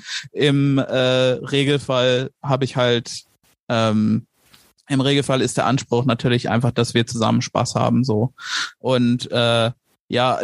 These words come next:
trotzdem kann man natürlich, kann man und sollte man, wenn man denn eine Plattform hat, die auch nutzen, um, um weniger privilegierte und marginalisierte, äh, Stimmen irgendwie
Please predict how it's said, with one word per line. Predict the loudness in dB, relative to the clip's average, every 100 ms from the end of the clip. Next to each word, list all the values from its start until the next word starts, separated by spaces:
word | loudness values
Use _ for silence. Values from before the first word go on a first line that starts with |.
| -2
trotzdem | 0 0 2 -2
kann | 0 2
man | 2
natürlich, | 2 0 -2 -4 -14 -8
kann | -2
man | 0 2
und | 0
sollte | 0 0 0 0
man, | 0 0 0
wenn | 0
man | 0 0
denn | 0
eine | 0
Plattform | 0 -2 -2 -2 -2 0
hat, | 0 0 _
die | 0 2
auch | 2
nutzen, | 2 0 0 -4 -2 2 2 0 -6 -10 -8
um, | -2 0 2 2 2
um | 0 -2 0 0
weniger | 2 2 2 0
privilegierte | -2 0 0 0 0 0 0 0
und | 0 2
marginalisierte, | 2 2 2 2 0 0 0 0 0 0 0 0 -2 0 2 0 -2 -6
äh, | _ -8
Stimmen | -4 0 2 2 0
irgendwie | 0 0 2 2 0